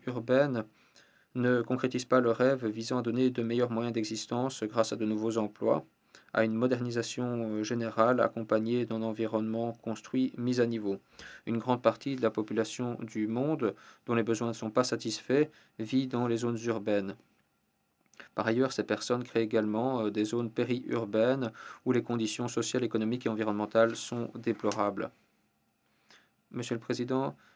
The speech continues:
la pandémie de la covid dix-neuf n'a fait qu'aggraver les choses. Les économies du monde et les systèmes de santé publique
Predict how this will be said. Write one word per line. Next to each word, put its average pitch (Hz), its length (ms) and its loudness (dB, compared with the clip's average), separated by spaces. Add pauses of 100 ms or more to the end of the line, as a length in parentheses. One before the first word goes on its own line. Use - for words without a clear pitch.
(100)
la 117 80 -2
pandémie 131 320 0
de 135 40 -4
la 123 80 2
covid 120 220 -2
dix-neuf 127 420 -2
n'a 117 120 -4
fait 127 160 -2
qu'aggraver 120 640 2
les 117 100 -2
choses. 110 460 -4 (1800)
Les 120 160 2
économies 123 400 2
du 120 120 -2
monde 143 460 2
et 120 240 4
les 107 240 4
systèmes 117 600 -2
de 104 400 0
santé 120 400 -2
publique 127 440 0